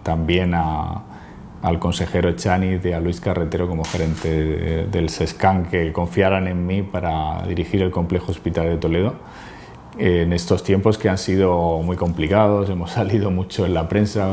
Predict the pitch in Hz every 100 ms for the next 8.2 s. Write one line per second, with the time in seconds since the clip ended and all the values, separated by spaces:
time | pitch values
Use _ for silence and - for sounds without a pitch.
0 | 95 87 82 87 - 85 85 - - -
1 | - - - - 90 87 87 87 90 107
2 | 107 107 90 90 98 - 107 110 101 -
3 | 98 104 104 98 98 104 120 117 127 135
4 | 101 87 82 - 87 95 90 - 95 92
5 | 90 90 95 - 92 95 - 92 87 95
6 | - 90 87 123 120 110 95 90 87 87
7 | 90 85 82 85 90 90 92 87 - 98
8 | 90